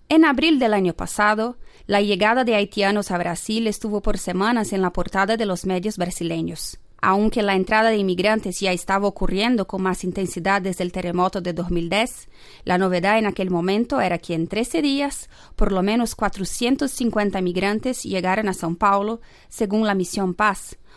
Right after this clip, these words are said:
organización de la Iglesia Católica que mantiene un centro de acogida en la ciudad. En su mayoría, ellos entraban en el país por la ciudad brasileña, en el estado norteño de Acre, frontera con Bolivia.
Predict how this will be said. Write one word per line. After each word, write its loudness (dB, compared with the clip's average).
organización 0
de 2
la 2
Iglesia -2
Católica -4
que 0
mantiene 2
un 2
centro 0
de 2
acogida -2
en -2
la 0
ciudad. -8
En 0
su -2
mayoría, 2
ellos 0
entraban 2
en 0
el -2
país 0
por 2
la 0
ciudad -2
brasileña, -2
en 0
el 2
estado 0
norteño -2
de -2
Acre, -2
frontera 2
con -2
Bolivia. -2